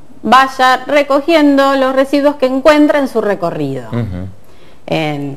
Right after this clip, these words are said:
Speaker 1: no se trata de una recolección de basura, ¿sí? Sino que, eh, mientras nosotros hacemos nuestra actividad, no pasemos por al lado de una botellita o un papel, un,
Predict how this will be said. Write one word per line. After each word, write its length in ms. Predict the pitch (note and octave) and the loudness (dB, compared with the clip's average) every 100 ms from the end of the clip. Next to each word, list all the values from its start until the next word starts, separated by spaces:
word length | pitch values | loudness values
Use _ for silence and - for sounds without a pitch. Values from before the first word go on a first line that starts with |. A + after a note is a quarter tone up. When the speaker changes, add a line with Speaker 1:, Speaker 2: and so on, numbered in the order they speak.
| E3 | -4
Speaker 1:
no 180 | F3+ | 0
se 120 | A#3 A#3 | 2 2
trata 280 | B3 A3 | 4 4
de 140 | G3 F#3+ | 4 4
una 140 | G3 | 2
recolección 680 | E3+ E3+ E3+ E3 D3+ G#3 F#3 | 0 0 0 0 0 0 2
de 80 | F#3 | 0
basura, 720 | E3+ E3 C4+ B3 G#3 E3 D#3+ D#3+ | -2 -2 2 4 4 2 -4 -4
¿sí? 140 | B3+ | -4
Sino 380 | B3 C4 C4+ C#4+ | -2 -2 -2 0
que, 260 | C#4 C#4 C#4+ | 0 0 0
eh, 460 | G#3+ G3 F3+ E3 - | -2 -2 -2 -6 -4
mientras 360 | G3+ G#3 A3 | -4 0 0
nosotros 320 | A#3+ C4 C#4 C4 | 0 -2 -2 0
hacemos 320 | B3+ C#4+ C4 | 0 0 0
nuestra 260 | B3+ B3 A#3+ | -2 -2 -4
actividad, 520 | A3+ C4 C#4 D4+ D#4 D#4+ - - - - - - - - - - - - - | -2 0 2 4 2 0 -8 -18 -18 -18 -18 -20 -20 -18 -18 -18 -20 -20 0
no 380 | C4+ C#4+ D#4+ E4 | 6 8 8 6
pasemos 460 | D#4+ E4 D4+ D4 - | 4 4 4 4 2
por 180 | C4+ B3+ | 2 4
al 220 | B3+ C4 | 6 6
lado 340 | C4+ C#4 C#4 C4+ | 6 6 6 6
de 160 | C4 | 4
una 320 | C4 C4 B3+ B3+ | 4 2 0 0
botellita 1160 | A#3+ A#3+ B3+ B3+ C4+ D4 D4 C#4+ B3 B3 A#3+ | -2 -2 0 0 -2 0 2 2 4 6 6
o 160 | A#3 A#3 | 6 4
un 480 | B3 B3 A3+ A3 G#3+ - | 2 -2 -6 -8 -8 0
papel, 800 | A3 B3 B3 B3 B3 B3 B3 A#3 | 2 4 6 6 6 6 4 2
un, 580 | A3+ A3 G#3 G3+ F#3+ | -2 -4 -4 -6 -8